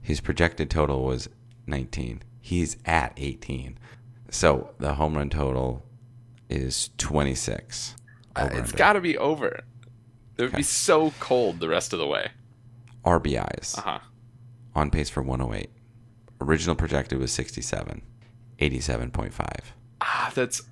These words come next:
Speaker 2: mm, I will go under on that.
Speaker 1: Oh, okay. Stolen bases. On pace for thirteen. Projected was four. <laughs> Eight point five.
Speaker 2: He only has to steal two more bases.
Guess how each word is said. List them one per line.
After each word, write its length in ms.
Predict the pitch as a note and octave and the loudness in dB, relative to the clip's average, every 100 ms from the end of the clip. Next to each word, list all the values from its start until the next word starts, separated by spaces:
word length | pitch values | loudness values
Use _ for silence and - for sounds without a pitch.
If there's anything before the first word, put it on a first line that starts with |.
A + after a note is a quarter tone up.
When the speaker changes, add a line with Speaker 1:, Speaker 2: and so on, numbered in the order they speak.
| - - | -20 -12
Speaker 2:
mm, 200 | G#2 G#2 - - - - - - - - | -6 -6 -8 -20 -20 -20 -20 -20 0 6
I 120 | B2 | 8
will 180 | D3 C#3 | 6 4
go 640 | A#2+ G#2+ G#2 G2+ G2 - - - - F2+ | 4 6 4 4 2 0 -8 -20 0 2
under 380 | D2+ G1+ - - - - - - - | 2 -2 -12 -18 -20 -20 -20 -18 -16
on 100 | - | -14
that. 160 | - - - - - - - - - | -16 -16 -20 -20 -20 -20 -20 -14 -8
Speaker 1:
Oh, 800 | A1+ D2+ E2+ F#2+ G2 F2 - - - | -6 -6 -6 -6 -6 -8 -10 -8 -6
okay. 280 | - C#2+ - - - - - - - | -4 -4 -6 -16 -20 -20 -18 -18 -10
Stolen 380 | - - E2+ E2+ | -2 8 8 8
bases. 540 | D2+ C#2 - - - - - - - - - - - - - | 6 4 0 -6 -8 -10 -18 -20 -20 -20 -20 -20 -20 -4 -2
On 100 | C#2 | 4
pace 200 | D2+ - | 2 2
for 120 | D2 | -2
thirteen. 540 | D2 C2 - B1+ C#2+ - - - - - - - | 0 0 0 -4 -4 -10 -20 -20 -20 -20 -10 -4
Projected 480 | - C#2 - C2 B1+ | 2 2 2 -2 -2
was 120 | C2 | -4
four. 520 | - - B1 - - - - | -6 -2 -2 -2 -8 -14 -10
<laughs> 760 | - - - - - - - - | -6 -6 -8 -20 -20 -20 -12 -4
Eight 140 | C#2+ | -2
point 180 | - B1 | -2 -4
five. 420 | - - - - - - - - | -6 -6 -8 -14 -20 -20 -20 -6
Speaker 2:
He 100 | - | 2
only 140 | C3 C#3 | 6 6
has 100 | C3+ | 4
to 60 | |
steal 180 | - A#2+ | 0 0
two 180 | - B2 | 0 0
more 140 | A2 | 2
bases. 480 | G2+ A2 - - | 4 4 2 -8